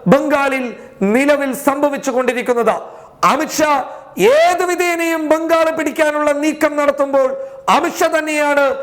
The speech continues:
ഈ വെടിവെപ്പിന് പിന്നിലെന്ന് തൃണമൂൽ കോൺഗ്രസിന്റെ മുതിർന്ന നേതാക്കന്മാർ ആരോപണവുമായി രംഗത്ത് വരുമ്പോൾ, ബി ജെ പി ബംഗാളിൽ പ്രതിസന്ധിയിലാവുകയാണ്. തൃണമൂൽ കോൺഗ്രസ്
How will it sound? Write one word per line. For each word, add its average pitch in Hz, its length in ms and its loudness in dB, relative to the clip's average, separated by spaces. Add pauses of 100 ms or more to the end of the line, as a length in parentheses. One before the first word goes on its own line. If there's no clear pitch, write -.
(180)
ഈ 285 120 2
വെടിവെപ്പിന് 302 600 0
പിന്നിലെന്ന് 285 840 -2 (120)
തൃണമൂൽ 330 360 0
കോൺഗ്രസിന്റെ 294 680 0
മുതിർന്ന 311 440 -2
നേതാക്കന്മാർ 277 720 -2 (380)
ആരോപണവുമായി 294 920 2
രംഗത്ത് 285 360 -2
വരുമ്പോൾ, 269 580 0 (220)
ബി 294 200 4
ജെ 302 180 0 (100)
പി 262 360 -2 (160)
ബംഗാളിൽ 277 540 2
പ്രതിസന്ധിയിലാവുകയാണ്. 254 1300 0 (400)
തൃണമൂൽ 349 300 2
കോൺഗ്രസ് 320 540 0